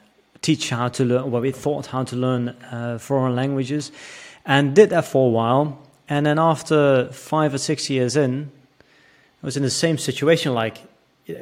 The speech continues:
making the transition from my twenties to my thirties, right? Settling down, buying a house, getting a child, two kids now.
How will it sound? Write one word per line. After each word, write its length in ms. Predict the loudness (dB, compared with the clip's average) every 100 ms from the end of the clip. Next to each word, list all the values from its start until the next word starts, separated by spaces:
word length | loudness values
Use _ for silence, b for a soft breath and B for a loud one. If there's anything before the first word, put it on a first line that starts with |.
| -14
making 280 | -2 0 2
the 100 | -2
transition 480 | 0 2 2 0 -2
from 160 | -4 -4
my 80 | -4
twenties 480 | -2 -2 -2 -6 -4
to 160 | -6
my 180 | -6 -10
thirties, 680 | -8 0 2 2 0 -4 -4
right? 200 | -8 -6
Settling 460 | 0 0 2 0 2
down, 440 | 2 2 0 -2
buying 280 | 2 4 2
a 40 | 0
house, 420 | -4 -6 -6 -4
getting 480 | -2 -2 -4 -8 -16 _
a 60 | -18
child, 480 | -10 -2 2 2 0
two 220 | -2 -2
kids 320 | -2 -8 -6
now. 280 | -8 -6 -8